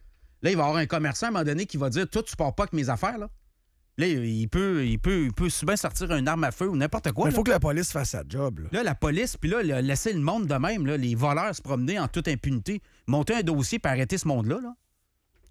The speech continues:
Speaker 2: Oui.
Speaker 1: Sinon, écoute, ça va, ça va dégénérer, cette affaire-là. Je sais pas. Il, là, le métro, là, c'est un métro.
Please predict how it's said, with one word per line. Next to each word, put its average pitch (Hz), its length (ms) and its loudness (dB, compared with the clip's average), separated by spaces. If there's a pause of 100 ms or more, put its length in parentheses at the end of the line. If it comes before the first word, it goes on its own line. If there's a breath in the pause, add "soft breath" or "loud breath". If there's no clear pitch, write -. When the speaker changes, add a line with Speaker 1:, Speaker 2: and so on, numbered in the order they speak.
Speaker 2:
Oui. 202 180 -2 (160)
Speaker 1:
Sinon, 208 340 0
écoute, 202 220 0
ça 139 100 0
va, 175 100 4 (220)
ça - 240 -4
va 165 120 2
dégénérer, 202 560 2
cette - 100 -4
affaire-là. 202 320 -4 (1040)
Je 110 40 -16
sais 202 140 -4
pas. 208 240 0 (100)
Il, 117 1120 -2
là, 190 160 2
le 107 220 0
métro, 143 560 0 (140)
là, 151 120 0
c'est - 120 -4
un 135 140 2
métro. 135 520 -2